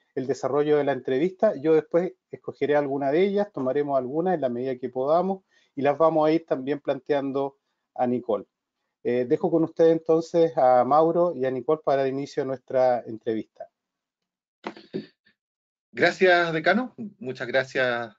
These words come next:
Speaker 2: también por la, por la invitación y agradecemos también a Nicole Johnson, quien nos está acompañando hoy día. Eh, y en realidad en esta conversación es importante mencionar que forma parte de un ciclo de diálogos ciudadanos en tiempos de covid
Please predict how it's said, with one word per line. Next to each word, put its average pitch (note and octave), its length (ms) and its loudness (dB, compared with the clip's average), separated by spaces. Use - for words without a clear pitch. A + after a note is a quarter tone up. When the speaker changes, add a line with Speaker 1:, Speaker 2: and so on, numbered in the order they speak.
Speaker 2:
también G#2+ 280 -4
por A#2+ 100 -2
la, G#2 340 2
por G2+ 120 -8
la F#2 60 -6
invitación G2 640 -4
y G#2 240 -4
agradecemos G2+ 560 -4
también G#2 520 -4
a F2+ 240 -12
Nicole E2+ 340 -10
Johnson, A2 380 -6
quien F#2+ 220 -10
nos F#2 140 -12
está G2 280 -2
acompañando F#2+ 1120 -2
hoy D#2+ 220 -10
día. G#2+ 380 0
Eh, F#2 640 -2
y C3 100 -4
en D#3 60 2
realidad D#3+ 300 4
en F#3 80 2
esta F3 160 0
conversación D3+ 640 -4
es C3+ 100 -8
importante B2 500 -8
mencionar A2 460 -4
que G#2 140 -12
forma G#2 320 0
parte A2+ 580 0
de G2+ 80 -2
un G2 160 -6
ciclo G#2 400 -4
de F#2+ 100 0
diálogos F#2+ 360 -2
ciudadanos G2 460 -2
en F#2+ 140 -8
tiempos G2 340 -10
de F#2+ 100 -6
covid F#2+ 340 -4